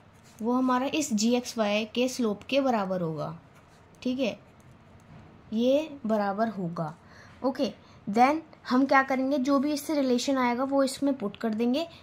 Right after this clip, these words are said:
and then हमारी वैल्यू हमारी एक्स और वाई की निकल आएगी। लेकिन एक नेसेसरी कंडीशन जो आपको थ्योरी के लिए याद होनी चाहिए, इसकी दो नेसेसरी कंडीशंस होती हैं। And पहला, पहली तो हमारी यही होती है कि इसका जो स्लोप है,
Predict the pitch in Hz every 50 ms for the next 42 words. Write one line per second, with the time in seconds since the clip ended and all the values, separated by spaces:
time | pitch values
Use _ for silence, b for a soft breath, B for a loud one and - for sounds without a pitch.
0 | B B - 220 240 233 247 254 247 247 233 226 214 208 220 302 359 370 B B
1 | B B - 185 208 226 226 226 233 269 294 277 254 240 226 226 233 262 - 240
2 | 226 - - 254 240 226 226 202 202 196 - 294 294 247 208 - 190 185 180 175
3 | 170 175 170 165 165 170 175 190 214 226 - 330 330 320 - - - 247 262 254
4 | 269 254 262 254 247 254 269 247 262 254 254 240 233 226 233 233 - 254 254 240
5 | 247 233 233 233 - 262 262 - - 254 247 247 269 277 269 262 240 233 233 233
6 | 220 208 208 214 214 220 208 202 202 196 202 180 175 175 185 233 294 294 B B
7 | B B B B 262 247 - - 294 233 247 247 240 233 233 240 226 - 240 233
8 | 233 240 233 226 226 226 - 233 220 214 208 - 185 180 185 196 208 226 277 302
9 | 294 - - - - - 214 214 214 220 214 220 240 254 254 254 254 214 - 226
10 | 214 220 226 254 254 - 254 254 254 262 269 277 262 240 220 208 196 190 190 -
11 | 226 233 - 254 247 233 - - - 220 233 262 254 - 247 220 208 208 208 220
12 | 233 277